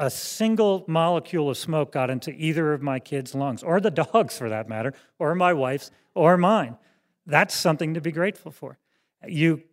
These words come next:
you know, my kids, were they, were they mentally traumatized? They, they got a hell of a shopping spree with a big, I mean,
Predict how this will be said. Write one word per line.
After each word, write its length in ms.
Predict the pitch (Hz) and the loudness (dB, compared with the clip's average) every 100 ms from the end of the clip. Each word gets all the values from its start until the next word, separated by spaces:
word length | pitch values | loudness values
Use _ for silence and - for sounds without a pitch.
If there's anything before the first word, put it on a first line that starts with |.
| _ - | _ -20
you 440 | 110 113 113 180 | -16 -14 -12 -4
know, 100 | 156 | -2
my 160 | 151 127 | 0 -2
kids, 440 | - 147 190 170 | -2 0 0 0
were 120 | 165 | 0
they, 140 | 147 120 - | 2 0 -2
were 120 | 160 | 0
they 100 | 135 | 0
mentally 480 | 135 160 165 175 139 | 2 0 0 -4 -4
traumatized? 800 | - 131 156 170 180 202 196 - _ _ _ _ _ _ _ _ _ _ _ _ 156 | -2 -2 -2 -4 -2 -2 -6 -14 _ _ _ _ _ _ _ _ _ _ _ _ -14
They, 240 | - 202 196 _ _ - | -6 -6 -6 _ _ -10
they 100 | 180 | -8
got 260 | 185 180 - _ 135 | -6 -10 -12 _ -16
a 100 | 120 _ _ | -16 _ _
hell 320 | - 220 202 | -12 -8 -8
of 100 | 123 | -8
a 80 | - | -14
shopping 680 | - - - 175 185 - 85 | -20 -16 -10 -6 -6 -8 -14
spree 420 | - - 113 104 - | -14 -16 -16 -16 -8
with 120 | 131 | -6
a 120 | 98 - - - - - | -6 -8 -20 -20 -20 -2
big, 380 | 277 277 202 160 - - - - - - - - - - - - - | 4 8 8 6 -2 -14 -14 -14 -12 -12 -12 -14 -14 -14 -16 -8 6
I 140 | 196 | 8
mean, 320 | 220 208 165 | 10 8 6